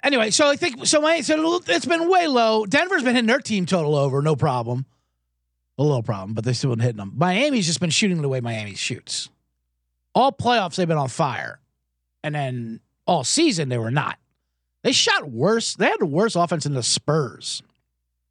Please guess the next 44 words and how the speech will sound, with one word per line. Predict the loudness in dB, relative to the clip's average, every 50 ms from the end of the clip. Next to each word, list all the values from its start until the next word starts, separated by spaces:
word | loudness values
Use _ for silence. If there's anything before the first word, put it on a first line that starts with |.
| _ _ _ _ _ _ _ _ 0
during | 0 0 0
the | -2
regular | -4 -6 -8 -8 -10
season. | -10 -10 -12 -14 -18 -20 -20 -20 _ _ _ _ _ _ _ _ _ _ _ _ _ _ _ _ _ _ _ _ _ _ -2
So | -2 2
now, | 2 4 2 2 0 -2
whatever, | -2 0 0 2 2 0
they're | 0 -2
coming | -2 0 -2 -2 0
back. | 2 2 2 2 0 -2 _ -14 _ -4
And, | -2 -2 0 0 2 2
uh, | 2 2 2 0 0 0 -2 -2 -4 -8 _ _ _ _ _ _ _ _ _ _ _ _ _ _ _ _ _ _ _ _ _ _ _ _ _ _ _ _ -14 -2
so | 0 2
I | 2 2
do | 2 2 2 2 2
think, | 2 0 0 0 0 0 0
though, | 0 2 2 2 2 0 -2 -8 _ _ _ _ _ _ _ _
Miami's | -2 2 2 4 4 2 0 -4
been | -6 -6 -2
trying | -2 -2 -2
to | -2 -2
slow | -2 0 0
the | 0
pace, | 0 -2 -2 -2 -2
and | -2 -2
they | 0
have | 2 0 0 0
had | 0 -2 -2 -2
the | -2
pace. | -2 -2 -4 -2 -2
They've | -4 -2 -2
slowed | 0 0 0 0 0
the | -2
pace | -6 -2 -2 -2 -2 -4 -8
down. | -10 -12 -12 -12 -14 -16 -20 _ _ _ _ _ _ _ _ _ _ _ _ _ -4
That's | -4 -2 0
why | 0 -2 -2
it's | -2 -2
been | -4
going | -2 -2 0 0
way | 0 0 0
under | 0 -2 -4 -6
as | -6 -4
well. | -4 -4 -4 -4 -12 -20